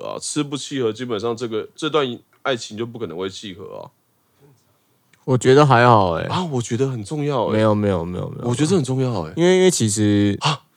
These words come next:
Speaker 1: 我们难道又开了一个新的主题了吗？
Speaker 2: 没有，这其实应该讲
Speaker 1: 饮食男女。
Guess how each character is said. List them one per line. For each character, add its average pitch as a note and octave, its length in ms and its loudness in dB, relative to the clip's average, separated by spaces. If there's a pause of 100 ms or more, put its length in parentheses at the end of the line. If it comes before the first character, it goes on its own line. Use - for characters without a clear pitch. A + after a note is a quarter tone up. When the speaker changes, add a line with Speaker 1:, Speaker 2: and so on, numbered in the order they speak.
(300)
Speaker 1:
我 A2 100 0
们 C3+ 100 6
难 D3 100 8
道 F3 120 6
又 F3+ 80 8
开 D#3+ 180 4
了 E3+ 60 6
一 - 20 4
个 D#3+ 80 4
新 D#3 180 0
的 D#3 80 6
主 A#2+ 160 -2
题 F#2+ 200 -4
了 F#2 40 0
吗？ G2 280 -2
Speaker 2:
没 C3 100 2
有， D#3 100 8
这 E3+ 120 2
其 A#2+ 180 -2
实 B2 140 2
应 C3+ 40 2
该 D3 140 4
讲 B2 140 6
Speaker 1:
饮 A2 80 4
食 B2 60 0
男 B2 260 2
女。 A2+ 180 0